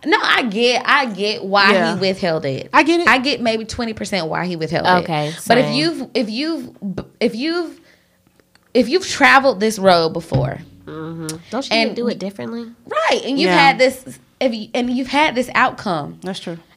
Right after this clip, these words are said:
Speaker 1: And you've hurt yourself from pre-, from, from withholding this information before, then maybe you should share it on the first date.
Speaker 3: Mm-hmm.
Speaker 1: <laughs> Like,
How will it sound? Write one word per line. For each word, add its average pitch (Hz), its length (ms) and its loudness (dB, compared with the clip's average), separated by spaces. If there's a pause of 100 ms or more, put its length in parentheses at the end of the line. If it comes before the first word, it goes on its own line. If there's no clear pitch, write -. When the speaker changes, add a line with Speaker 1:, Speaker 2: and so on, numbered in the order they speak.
Speaker 1:
And 247 160 2
you've 240 160 -2
hurt 302 320 2
yourself 175 480 -2 (180)
from 214 280 -6
pre-, 196 260 -8 (180)
from, 208 580 -4
from 202 260 -6
withholding 240 520 -2
this 208 140 -8
information 220 520 -6
before, 208 520 0 (320)
then 339 180 -4
maybe 392 220 -2
you 302 60 -4
should 302 160 -6
share 359 280 0
it 247 60 0
on 240 120 0
the 220 60 -8
first 240 260 -6
date. 269 260 -8
Speaker 3:
Mm-hmm. 196 760 -4
Speaker 1:
<laughs> - 60 -20
Like, 208 440 0